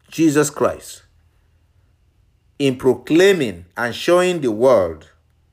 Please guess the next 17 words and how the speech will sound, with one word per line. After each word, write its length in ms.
how 200
to 260
live. 420
For 180
Jesus 480
came 280
to 280
redeem 480
the 120
world 480
and 240
teach 220
the 80
world 320
how 220
to 200
live. 500